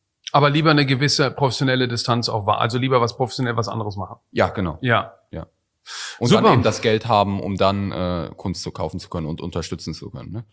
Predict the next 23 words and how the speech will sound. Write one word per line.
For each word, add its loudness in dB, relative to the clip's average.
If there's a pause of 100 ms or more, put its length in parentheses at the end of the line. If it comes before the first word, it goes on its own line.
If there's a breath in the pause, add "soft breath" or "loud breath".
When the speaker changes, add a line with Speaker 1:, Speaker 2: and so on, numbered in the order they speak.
Speaker 1:
Und, 4
und 4
du 6
denkst 4
auch 2
gar 6
nicht 2
in 4
dem, 4
was 4
kannst 2
du -2
zu 0
Hause 4
haben, 6
aufhängen, 4
sondern 4
es -6
geht 0
um 0
eher 2
eine, 4
eine, 0